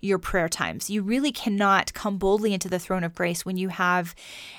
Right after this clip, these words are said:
things like bitterness standing in the way. You know it's there and you, you don't want to let it go. You don't want to forgive the other person, or willful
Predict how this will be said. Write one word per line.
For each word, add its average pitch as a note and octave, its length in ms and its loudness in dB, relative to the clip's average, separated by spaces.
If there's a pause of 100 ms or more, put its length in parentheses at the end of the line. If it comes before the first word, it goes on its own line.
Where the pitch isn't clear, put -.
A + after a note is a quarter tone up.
(180)
things A#3 300 4
like F#3+ 260 2
bitterness G#3 460 2
standing G3+ 400 2
in G3+ 80 2
the F#3+ 80 2
way. G3+ 240 6
You F3+ 180 0
know F#3+ 260 6
it's G3+ 180 2
there G3+ 220 4
and F#3+ 180 4
you, F#3 100 0
you G3 160 -6
don't F#3+ 220 0
want G3 80 0
to F#3+ 80 -2
let F3+ 160 -2
it E3+ 120 -4
go. G#3 260 2
You A3 120 0
don't F3+ 180 0
want F#3 120 -2
to F3 40 -4
forgive F#3 400 -2
the G#3 120 0
other G3+ 160 0
person, A#3 480 -2 (360)
or G#3 220 6
willful G#3+ 840 4